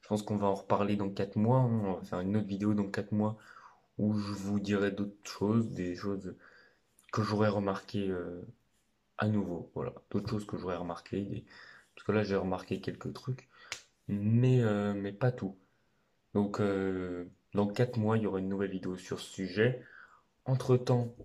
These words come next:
pouce bleu, abonnement, commentaire, partage. Ça fera huit mois que je fais du, que je fais du street basket, hein, dans quatre mois.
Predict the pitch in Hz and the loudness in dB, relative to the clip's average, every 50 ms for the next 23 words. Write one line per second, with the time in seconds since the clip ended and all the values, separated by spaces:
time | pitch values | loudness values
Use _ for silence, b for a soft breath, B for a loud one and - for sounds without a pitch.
0 | - _ - 117 117 104 104 117 110 104 104 104 104 101 101 101 - 92 95 - | -20 _ 0 2 2 6 6 6 6 8 6 4 4 4 2 0 0 -2 -2 0
1 | 104 98 - - - - - 120 131 131 127 B B B B B B B B B | -4 -6 -6 -8 -12 -2 2 2 2 2 0 B B B B B B B B B
2 | - - 123 117 - - 123 117 110 113 120 135 147 143 135 135 131 131 131 - | -4 -2 -2 -2 0 0 0 2 2 2 2 4 4 4 6 4 4 4 0 -8
3 | _ _ - 98 - - - - 104 98 95 92 95 92 90 87 87 - 98 - | _ _ -10 -8 -8 -8 -4 -2 0 0 0 -2 -2 -4 -4 -4 -8 -10 -10 -6
4 | - - 92 87 87 - - - 95 92 92 90 - - 120 - - 113 98 90 | -4 -4 -6 -6 -8 -6 -2 -2 0 0 0 -2 -2 -2 -4 -2 0 -2 -4 -4
5 | 87 - - - - 95 95 104 120 | -4 -6 -8 -6 -2 0 0 0 0